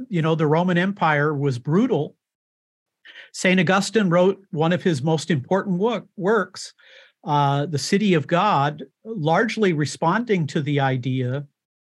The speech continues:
Um, at the time, there were Romans who said, "You know, we, we were doing pretty good as an empire until Christianity came along." And they blamed Christianity for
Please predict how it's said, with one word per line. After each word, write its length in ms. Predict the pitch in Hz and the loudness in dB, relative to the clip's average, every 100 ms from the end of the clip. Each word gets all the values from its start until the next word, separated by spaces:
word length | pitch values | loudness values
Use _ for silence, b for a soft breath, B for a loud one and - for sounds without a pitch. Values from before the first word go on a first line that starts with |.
| _ _ _ - | _ _ _ -10
Um, 440 | 156 143 143 139 B B B B | -2 0 0 -2 B B B B
at 160 | 165 | -2
the 80 | 170 | -2
time, 640 | - - 220 240 180 151 143 | -4 0 0 2 0 0 0
there 320 | 147 160 156 | 0 2 0
were 600 | 147 156 151 147 139 127 b b b b | 0 2 2 2 0 -4 b b b b
Romans 500 | 160 180 233 208 151 | 2 4 4 2 0
who 100 | - | 0
said, 320 | 160 180 160 147 | -2 2 0 2
"You 80 | |
know, 160 | 214 226 | 2 2
we, 180 | 208 302 - - 196 - | 0 -2 -6 -12 -18 -6
we 180 | 165 277 | 0 0
were 180 | 320 165 | 2 0
doing 260 | 175 165 | 2 2
pretty 220 | 143 185 | 2 0
good 260 | 135 170 262 | 0 0 2
as 140 | 151 | 2
an 120 | 151 143 | 2 0
empire 540 | 233 254 147 143 147 | -2 0 0 2 2
until 280 | 139 - 147 | 2 0 -4
Christianity 840 | - 175 - 139 143 294 214 127 | -2 -4 -2 -2 -2 -2 -2 -4
came 260 | 104 135 123 | -4 -4 -4
along." 540 | 113 113 107 139 165 _ b b b b | -6 -10 -12 -14 -14 _ b b b b
And 120 | 156 | 0
they 120 | 165 | 2
blamed 520 | 135 151 220 277 233 | 2 2 2 2 0
Christianity 840 | - 180 - - 143 143 147 165 156 | 0 -4 -4 -2 0 0 0 -2 -4
for 580 | - 160 147 147 143 | -4 0 2 2 0